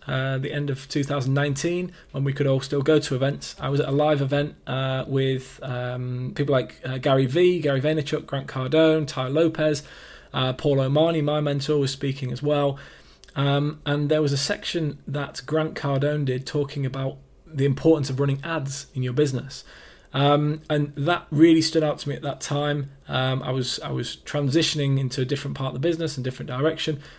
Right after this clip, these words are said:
and I'd, I'd stopped running ads at that time. And listening to that just totally, um, just made sense to me. And so I took that learning on and then came away and, and wrote that down, did some training videos on it,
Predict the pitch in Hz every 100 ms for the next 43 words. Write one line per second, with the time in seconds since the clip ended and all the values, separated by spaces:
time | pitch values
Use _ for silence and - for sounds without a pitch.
0 | - 139 139 139 - 131 - - 165 143
1 | 139 135 135 131 131 131 - 147 135 127
2 | 127 127 - 139 180 - 165 139 139 139
3 | 127 131 - - 139 131 - - - -
4 | 190 196 147 127 131 135 - - - 131
5 | 127 131 131 131 - - 143 139 143 147
6 | 147 135 - - 139 139 - - - -
7 | 135 156 143 139 139 135 196 160 151 143
8 | 139 139 147 135 139 151 - - - 139
9 | 139 139 156 147 147 139 135 139 - 131
10 | 139 131 135 156 147 135 143 147 147 147
11 | 143 135 - 131 123 - 180 160 160 160
12 | 147 151 151